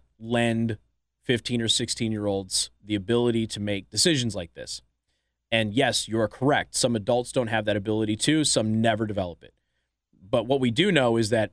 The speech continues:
almost no teenager has that ability. And so you should be seeking out guidance from people who have experienced the scams, the manipulation, the fraud, the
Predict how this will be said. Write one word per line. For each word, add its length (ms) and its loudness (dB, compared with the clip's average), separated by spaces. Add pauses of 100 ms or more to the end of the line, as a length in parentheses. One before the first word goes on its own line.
almost 440 2
no 540 2 (280)
teenager 640 -2 (140)
has 280 2
that 160 -4
ability. 400 -16 (800)
And 180 -2
so 140 2
you 180 2
should 340 2
be 140 -2
seeking 400 0
out 160 0
guidance 400 2
from 140 -8
people 320 -2
who 80 2
have 100 0
experienced 920 0 (920)
the 60 2
scams, 1040 0 (140)
the 120 -10
manipulation, 1080 2 (500)
the 200 -2
fraud, 880 0 (960)
the 580 0